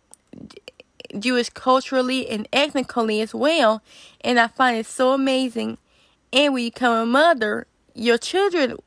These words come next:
will also become Jewish. And I thought that was so awesome. And I, I would definitely raise my children Jewish and, and do all the traditions with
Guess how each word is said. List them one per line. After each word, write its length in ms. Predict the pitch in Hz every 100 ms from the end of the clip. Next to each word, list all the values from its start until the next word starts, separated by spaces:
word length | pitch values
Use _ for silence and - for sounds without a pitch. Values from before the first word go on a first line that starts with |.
| -
will 200 | - 208
also 400 | - 311 392 -
become 520 | 247 233 - 220 202 196
Jewish. 680 | 226 208 185 185 214 - _ _ _ _ _ _ _
And 140 | 233 226
I 80 |
thought 220 | 247 240 233
that 160 | 254
was 100 | 220
so 500 | - - 269 285 294 _ _
awesome. 920 | - 294 349 320 - - 220 190 190 220 _ _ _ _ _ _ _ -
And 180 | 110
I, 80 | 107 - -
I 140 | - 220
would 320 | 202 175 -
definitely 520 | 233 285 262 285 285 - - -
raise 380 | 226 254 269
my 120 | 262 247
children 520 | - 277 254 262 254
Jewish 560 | - 269 277 311 320
and, 280 | 240 208 - - _ -
and 160 | 208
do 140 | 233 240
all 180 | 240
the 100 | 254
traditions 680 | 247 240 202 226 254 - 254
with 160 | 247 254